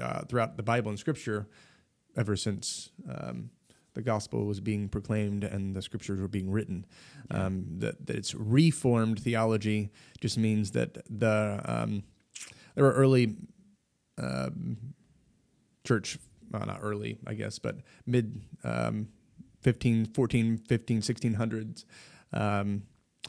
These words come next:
Speaker 1: scholars, theologians were try-, trying to reform the church, uh, because they believed it was being corrupted and some of the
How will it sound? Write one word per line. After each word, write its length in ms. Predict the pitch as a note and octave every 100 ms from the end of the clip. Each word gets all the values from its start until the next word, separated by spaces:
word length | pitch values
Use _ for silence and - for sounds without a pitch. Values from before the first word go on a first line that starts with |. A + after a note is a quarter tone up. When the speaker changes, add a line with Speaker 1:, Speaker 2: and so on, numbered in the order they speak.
| - - - -
Speaker 1:
scholars, 460 | - - C3 C3 B2+
theologians 600 | C#3 A#2+ C3 A#2 A#2 A2+
were 240 | B2+ A2+ A2+
try-, 320 | - B2 F#2+ A#2
trying 260 | - B2+ A#2
to 120 | A#2
reform 540 | A#2 C3 - C3+ B2
the 80 | A2+
church, 580 | - A#2+ G#2 F2 - - -
uh, 260 | A2 G#2+ A2
because 360 | G#2 A2+ G#2+ G2+
they 40 |
believed 240 | G#2 A#2
it 40 | A2
was 100 | G#2
being 200 | G2+ G#2
corrupted 460 | G#2+ A2 G#2+ A2+ G#2
and 180 | G#2+ G#2
some 140 | A2
of 80 | G#2+
the 300 | G#2 G#2